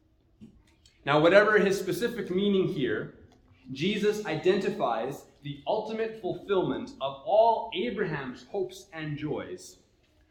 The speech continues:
with Christ's own person and work. So again, we see that in the debate between Jesus and these unbelieving Jews,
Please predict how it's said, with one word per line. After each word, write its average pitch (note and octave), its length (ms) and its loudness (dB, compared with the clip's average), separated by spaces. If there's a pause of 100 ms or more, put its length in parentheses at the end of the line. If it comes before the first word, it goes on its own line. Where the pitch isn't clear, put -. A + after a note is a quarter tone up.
(160)
with C#3+ 220 -8
Christ's - 600 -8
own A#2 300 -8
person G2+ 540 -14 (460)
and F#2+ 280 -12
work. E2 260 -12 (2000)
So D3 120 0
again, G3 260 6
we F#3 100 8
see G3+ 280 0
that D#3+ 180 2
in A3+ 180 -2
the A3+ 80 -2
debate F3 580 2
between C#3+ 360 -4
Jesus C#3+ 520 -6
and C3+ 360 -8
these C3+ 240 -10
unbelieving C#3+ 680 -8
Jews, G2+ 540 -18